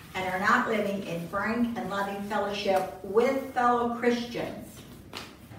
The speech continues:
then we're both speaking and acting out of falsehood. Our words and lives are a lie.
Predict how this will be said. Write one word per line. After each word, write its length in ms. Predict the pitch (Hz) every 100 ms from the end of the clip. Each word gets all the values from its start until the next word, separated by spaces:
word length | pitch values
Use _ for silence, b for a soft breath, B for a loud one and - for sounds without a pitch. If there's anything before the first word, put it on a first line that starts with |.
| - 208
then 180 | 208
we're 220 | 214 214 196
both 280 | 202 196
speaking 480 | - 254 240 240 208 190
and 80 | -
acting 540 | 202 208 - 180 -
out 180 | 185 - -
of 80 |
falsehood. 760 | - - 190 - - - - - - - - - - -
Our 180 | 180 180
words 380 | 185 190 196 196
and 100 | 180
lives 440 | 175 170 170 170
are 100 | 160
a 140 | 156 160
lie. 440 | 165 156 -